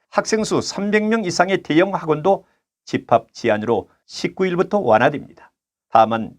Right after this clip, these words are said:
출입자 관리 등 핵심 방역 수칙을 준수하면서 운영해야만 됩니다.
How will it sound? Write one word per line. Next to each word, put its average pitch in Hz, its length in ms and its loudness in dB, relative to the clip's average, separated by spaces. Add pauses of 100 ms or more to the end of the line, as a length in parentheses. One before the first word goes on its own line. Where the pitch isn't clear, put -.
(160)
출입자 190 460 0
관리 160 260 0
등 95 180 -8 (300)
핵심 220 420 -2
방역 175 380 0
수칙을 - 480 -4
준수하면서 135 840 -2 (140)
운영해야만 139 880 0
됩니다. - 460 -14